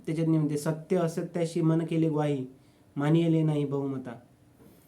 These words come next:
म्हणजे सत्य आहे ते सत्य आहे. तुम्ही हजार जण असाल तिकडे, मला घेणं नाही आहे,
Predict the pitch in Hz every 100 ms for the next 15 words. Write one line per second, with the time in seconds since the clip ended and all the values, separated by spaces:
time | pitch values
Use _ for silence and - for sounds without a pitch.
0 | - 151 175 - 147 - 190 196 196 185
1 | - 180 143 131 160 165 135 165 185 190
2 | 190 185 165 135 - - _ _ _ 151
3 | 156 143 - - 135 151 165 165 175 185
4 | 180 135